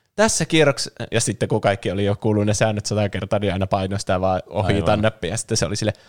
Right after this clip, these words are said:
Speaker 1: "Hm, no kertokaa sitten itse säännöt, jos ei kelpaa." <laughs> Se oli hauska, kyllä.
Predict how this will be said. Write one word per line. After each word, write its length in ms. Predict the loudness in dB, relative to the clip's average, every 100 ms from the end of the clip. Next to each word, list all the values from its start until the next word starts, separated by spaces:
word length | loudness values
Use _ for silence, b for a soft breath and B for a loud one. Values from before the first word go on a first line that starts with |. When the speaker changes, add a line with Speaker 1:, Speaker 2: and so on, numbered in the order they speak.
| 0
Speaker 1:
"Hm, 140 | 2 2 0 B B B
no 300 | 0 0 -2 0
kertokaa 460 | 2 4 4 2
sitten 220 | 2 0
itse 260 | 0 2 2
säännöt, 480 | 2 2 4 2 2
jos 180 | 2 2
ei 120 | 2
kelpaa." 440 | 2 2 2 -2 -4 -4 -2 -4 -4 -6 -10
<laughs> 680 | -20 -20 _ _ -10 -10 -6
Se 100 | -4
oli 140 | -2 -2
hauska, 480 | -2 -2 -4 -8 -10 _
kyllä. 220 | -6 -6